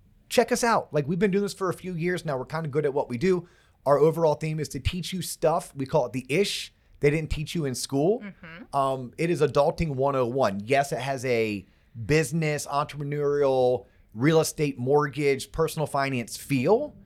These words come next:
Speaker 1: but it truly is the ish they didn't teach you in school. We are on Spotify. We are on Apple, anywhere you find audio version of the podcast, but we're also on YouTube.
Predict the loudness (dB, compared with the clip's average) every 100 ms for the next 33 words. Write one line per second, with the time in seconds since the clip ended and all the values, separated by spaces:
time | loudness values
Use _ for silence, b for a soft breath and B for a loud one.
0 | B B 2 4 2 0 0 0 -2 -6
1 | -6 -6 -8 -8 -10 -10 -10 -10 -6 -4
2 | -2 2 2 2 0 0 2 2 0 -2
3 | 0 0 0 0 -2 -4 -4 -6 -4 -2
4 | -2 -2 -4 -2 -2 0 2 2 2 -2
5 | -4 -6 -8 -2 -2 0 -2 -2 -4 -6
6 | -8 -8 -8 -6 -4 0 0 -2